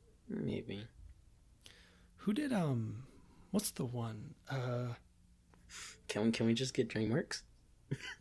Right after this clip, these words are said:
Speaker 2: DreamWorks is
Speaker 1: <laughs> Look, they made the masterpiece that is Shrek.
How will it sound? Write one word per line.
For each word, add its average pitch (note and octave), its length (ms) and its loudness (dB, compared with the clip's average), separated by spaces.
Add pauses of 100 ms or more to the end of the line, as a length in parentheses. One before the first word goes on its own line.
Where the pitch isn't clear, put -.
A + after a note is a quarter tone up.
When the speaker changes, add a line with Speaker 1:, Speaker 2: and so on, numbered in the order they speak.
(1500)
Speaker 2:
DreamWorks F#3+ 880 8 (480)
is D#3 500 12 (1000)
Speaker 1:
<laughs> D#3 80 8 (1300)
Look, G#2+ 300 0
they A#2+ 100 4
made A#2+ 280 6 (800)
the A#2+ 300 10
masterpiece A2 680 4
that F#2+ 160 0
is F#2 140 -2
Shrek. - 440 0